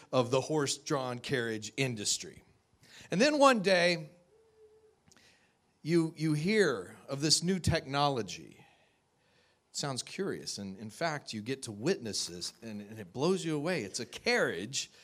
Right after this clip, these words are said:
that doesn't need a horse. It moves by itself. And you think,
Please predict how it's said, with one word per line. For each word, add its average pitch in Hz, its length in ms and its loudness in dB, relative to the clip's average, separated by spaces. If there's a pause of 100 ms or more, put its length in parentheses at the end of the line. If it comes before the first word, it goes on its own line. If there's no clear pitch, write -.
(160)
that 113 100 -10
doesn't 170 340 2
need 190 200 2
a 180 80 6
horse. - 720 4 (720)
It 147 220 -4
moves 165 480 10
by 170 240 4
itself. - 920 -6 (840)
And 113 100 -8
you 101 80 -4
think, 95 420 -6